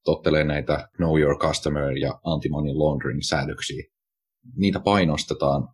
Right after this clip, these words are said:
ottamaan tämmöiset chain analysis-työkalut käyttöön,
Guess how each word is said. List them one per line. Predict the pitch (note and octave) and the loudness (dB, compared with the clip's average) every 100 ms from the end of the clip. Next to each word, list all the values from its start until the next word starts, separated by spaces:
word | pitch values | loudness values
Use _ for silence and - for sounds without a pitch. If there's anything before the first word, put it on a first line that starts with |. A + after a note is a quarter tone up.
| - | -2
ottamaan | E2+ - D2+ D2 C#2+ | -2 0 0 0 -2
tämmöiset | D2 C#2+ E2 D2 _ - | -2 -2 -4 -4 _ -6
chain | - E2+ | 0 2
analysis-työkalut | D#2+ D2+ D#2 - - F#2 E2+ C#2+ D2 - | 2 0 -2 -4 -2 2 2 0 -2 0
käyttöön, | F#2 F#2 - F2+ F#2 | 0 0 0 2 0